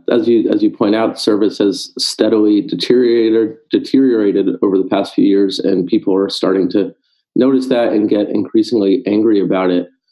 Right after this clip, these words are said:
Um, another thing is that there, there is this effort going on citywide to sort of lessen the punishment for fare evasion. There's this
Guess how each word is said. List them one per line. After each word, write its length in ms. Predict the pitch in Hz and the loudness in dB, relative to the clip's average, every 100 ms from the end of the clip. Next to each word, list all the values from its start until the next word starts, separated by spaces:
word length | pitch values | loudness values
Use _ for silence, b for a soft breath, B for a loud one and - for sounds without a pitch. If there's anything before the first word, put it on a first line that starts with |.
| _ - | _ -4
Um, 300 | 127 123 - | 0 0 0
another 300 | 135 151 196 | 2 2 2
thing 140 | 190 180 | 2 2
is 80 | |
that 120 | 165 160 | 0 2
there, 240 | 165 - | 0 2
there 120 | 147 135 | 0 2
is 320 | 165 165 165 | 2 2 2
this 220 | 156 156 139 | 0 0 -2
effort 360 | 135 139 127 | 0 0 0
going 220 | 123 120 | 0 0
on 160 | 113 107 | 0 -2
citywide 840 | - 131 120 110 113 113 107 101 - | -2 0 2 2 0 0 0 -4 -4
to 140 | 104 | -4
sort 280 | - 113 107 | -2 0 0
of 100 | 95 - | -2 -2
lessen 480 | 101 110 - 104 | 0 0 -2 -2
the 120 | 104 98 - | -2 -2 -4
punishment 480 | 107 - 98 95 - | -4 -2 -4 -4 -4
for 320 | 104 92 98 - - | -2 0 0 -4 -2
fare 160 | 123 135 | 0 0
evasion. 440 | 92 87 87 85 | 0 -2 0 -2
There's 180 | 87 92 | -2 -2
this 140 | 104 | -4